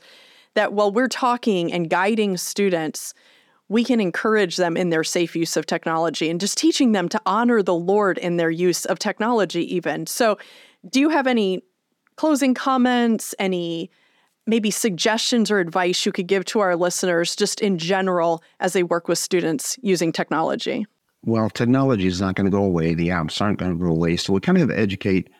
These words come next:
Speaker 2: ourselves so we can educate the kids. You know, when we're talking to students, I, I never say, "Don't go on this app or don't go on that app," because they're going to anyway.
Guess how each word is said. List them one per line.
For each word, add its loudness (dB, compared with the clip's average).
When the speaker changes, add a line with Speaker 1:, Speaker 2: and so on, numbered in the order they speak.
Speaker 2:
ourselves 0
so 0
we 2
can 2
educate -2
the -12
kids. -8
You 2
know, 4
when 4
we're 2
talking 0
to 2
students, 0
I, 0
I -2
never 0
say, 0
"Don't 0
go 2
on 2
this -2
app -4
or -4
don't -4
go -2
on 0
that -2
app," -6
because -8
they're -2
going 2
to -2
anyway. -6